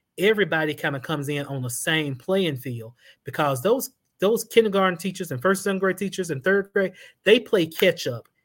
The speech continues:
year after year after year after year. And they'll get critiqued and told how bad of a job they're doing because their child is not reading, their student is not reading, or the majority of their kids are not reading on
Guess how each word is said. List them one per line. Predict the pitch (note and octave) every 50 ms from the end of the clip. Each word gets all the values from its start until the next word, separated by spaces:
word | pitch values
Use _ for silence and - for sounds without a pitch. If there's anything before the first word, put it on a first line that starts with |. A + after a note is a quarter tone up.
| _ _ _ _
year | C3+ D#3 G3 G#3 G3+ G3+
after | G3 D3+ C#3+ B2+ - C#3
year | B2 B2 C#3+ E3 F3 F3 D#3+
after | C#3+ C#3+ C3+ - -
year | C3 C3 C#3 D#3+ D#3+ D#3+
after | D3 C3 B2 - C3
year. | B2+ C3+ D#3+ E3 C3+ A#2+ A2+ - - - - - _ _ _ -
And | E3 D#3 D3+
they'll | F3 G3+ B3 B3
get | F#3+ G3+ F#3 C3+ -
critiqued | - D3+ C3 B2 - - - B3 D#3+ B2+ - - - - _ _ _ _ _ -
and | D#3 D3+ -
told | - G3+ F3+ F3+ F3 D3+
how | D#3+ D3
bad | C#3+ C3+ D3+ D#3 E3 F#3+
of | G3 F#3
a |
job | E3 C#3+ E3+ F3 G3 A3+ A#3 -
they're | E3 C#3+
doing | B2 D3+ D3+ D3 C#3+
because | C#3 - - D3+ C#3 C#3+ C3 A#2+
their | D#3 F3 G3
child | F#3+ - G3+ E3+ E3 D3+ D3
is | C#3+
not | D3+ D#3 D#3 D3+ C#3+ C#3
reading, | D3+ D3+ D3+ C#3+ C#3 C#3
their | C#3+ F3+
student | F#3+ F#3 - G3+ F3+ D3+ D3+ C3+ - _ - - _ _
is | - D#3 C#3+
not | D3+ D#3+ E3 E3 D3 D3
reading, | D3 D#3+ E3 D#3+ D#3 D3+ C#3+ C#3+ C#3+ C#3+ - _ _ _ _ _
or | D3 C#3+ C#3+
the | C#3+ D3
majority | C#3+ C#3+ C#3+ B2 D#3 F3 F3+ F#3 E3+ E3
of | D#3+
their | F3 F3
kids | E3+ - F3+ D#3+ C#3
are | C#3+ C#3+
not | D3+ D3 D3 C3+
reading | C3 D#3+ D#3+ D#3+ D3+ D3 C#3+
on | - C#3+ D3 C#3+ C3+ C#3 C#3